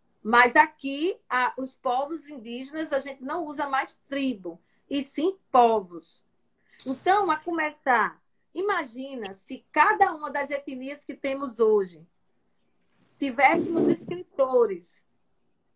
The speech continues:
pesquisadores, produzindo, trazendo à tona tantos saberes ancestrais para as nossas crianças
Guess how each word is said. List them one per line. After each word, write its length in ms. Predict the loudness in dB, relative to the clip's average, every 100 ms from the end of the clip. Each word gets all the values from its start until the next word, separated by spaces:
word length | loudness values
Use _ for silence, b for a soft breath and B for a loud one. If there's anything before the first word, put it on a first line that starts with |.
| _ _ -4
pesquisadores, 1300 | -4 -2 -4 0 0 0 0 2 0 -2 -10 -20 -20 _ _ _ _ _ -4
produzindo, 1200 | 0 0 -2 -8 -10 -14 -16 -14 -12 -10 -12 -14 _ _ _ _ _ _
trazendo 840 | 0 4 4 2 -10 -10 -10 -10 -8
à 100 | -8
tona 720 | -8 -12 -12 -12 -12 -14 -16 _ _ _ _ -6
tantos 400 | -4 -2 -2 -4
saberes 720 | -4 -8 -4 -2 -2 -4 -10
ancestrais 1120 | -14 -10 -12 -10 -6 -2 0 -2 -4 -10 _ _ _ _ _ _
para 200 | -6 -4
as 120 | -6
nossas 460 | -6 -4 -4 -10 -14
crianças 920 | -12 -10 -10 -10 -14 -12 -14 -14